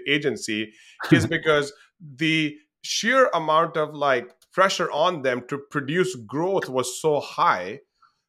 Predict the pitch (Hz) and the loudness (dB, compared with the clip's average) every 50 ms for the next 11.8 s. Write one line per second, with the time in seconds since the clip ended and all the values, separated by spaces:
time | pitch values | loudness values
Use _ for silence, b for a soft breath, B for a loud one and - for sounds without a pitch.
0 | _ - 120 160 180 160 127 180 254 277 - - 294 269 254 226 208 208 175 113 | _ -2 0 2 2 2 2 2 0 2 2 0 2 2 0 0 -2 0 -2 -2
1 | - - - - - - 320 262 - - - - _ _ _ _ _ _ _ _ | -4 -8 -14 -6 -2 -2 -2 -2 -4 -8 -14 -20 _ _ _ _ _ _ _ _
2 | _ _ _ _ _ 123 131 123 110 101 - - - - - - - _ - 185 | _ _ _ _ _ 4 4 6 6 4 2 0 -2 -2 -2 -6 -6 _ -2 0
3 | 185 240 247 254 269 262 269 277 262 254 226 196 185 - - 233 254 247 - 233 | 0 0 0 0 2 2 4 4 4 4 4 2 2 0 0 0 0 2 2 4
4 | 214 214 214 214 202 196 190 190 190 175 165 165 160 147 151 190 226 262 - - | 4 4 4 4 4 4 4 4 2 0 0 0 2 4 4 2 2 2 2 -2
5 | 233 - 208 185 185 175 175 170 156 - 160 165 175 175 180 165 147 156 151 147 | -2 0 0 -2 -2 -2 -2 -2 -2 0 0 0 0 0 0 0 0 0 0 0
6 | 196 214 202 175 - - - 123 120 113 110 104 104 - 127 123 - 131 113 143 | 0 0 0 0 0 -2 -2 -2 -2 -2 -4 -4 -2 -2 -2 -2 -2 -4 -4 -4
7 | 139 135 - 147 135 127 135 139 135 131 135 135 135 139 131 131 127 127 123 - | -4 -2 0 -2 -2 0 0 0 -2 -2 -4 -6 -2 -2 0 0 0 -2 -2 -2
8 | 160 190 226 277 320 - - 139 127 156 147 143 147 135 131 135 127 131 127 123 | 0 0 2 0 0 -2 -6 -6 -4 -4 -2 -2 -2 -4 -4 -2 0 0 0 0
9 | 120 110 - 160 180 151 104 101 b b b b b b 117 117 139 160 160 165 | 0 -2 0 2 2 2 2 2 b b b b b b -2 0 0 2 2 0
10 | 165 170 160 180 208 233 247 214 196 147 135 170 175 - _ _ _ _ _ _ | -2 -2 0 0 0 0 2 4 4 4 4 2 0 -4 _ _ _ _ _ _
11 | _ _ _ - 135 143 151 156 156 160 156 156 151 147 147 151 | _ _ _ -2 0 0 0 0 -2 -2 0 -2 -2 -2 -2 -4